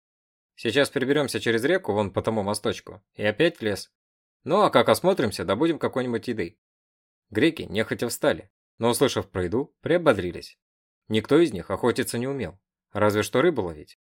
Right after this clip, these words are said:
Но рыбалка была сейчас непозволительной роскошью. Поэтому все быстрым шагом направились вдоль берега за Лехой. Пройдя положенное расстояние, они оказались на высоком берегу,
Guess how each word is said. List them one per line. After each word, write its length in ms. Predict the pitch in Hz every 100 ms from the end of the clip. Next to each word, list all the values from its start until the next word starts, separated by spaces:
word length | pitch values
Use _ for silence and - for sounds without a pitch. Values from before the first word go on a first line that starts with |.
| _ _
Но 140 | 113 120
рыбалка 360 | 110 160 -
была 200 | 165 165
сейчас 300 | 147 147 135
непозволительной 720 | - 131 110 98 90 92 95
роскошью. 540 | 95 92 95 - 82 _ _ _ _ _ _ _
Поэтому 400 | - 170 180 170
все 160 | 139 117
быстрым 320 | 113 101 85
шагом 400 | - 139 151 151 -
направились 560 | 110 110 113 104 98
вдоль 160 | 87 87
берега 360 | 90 95 107 104
за 100 | 101
Лехой. 380 | 90 - - _ _ _ _ _ _ _
Пройдя 280 | 107 107 104
положенное 480 | 107 110 101 95
расстояние, 600 | 92 - 95 127 104 - _ _ _
они 220 | - 135 208
оказались 500 | - 139 117 139 160
на 80 |
высоком 380 | 143 - 95 101
берегу, 380 | 107 110 90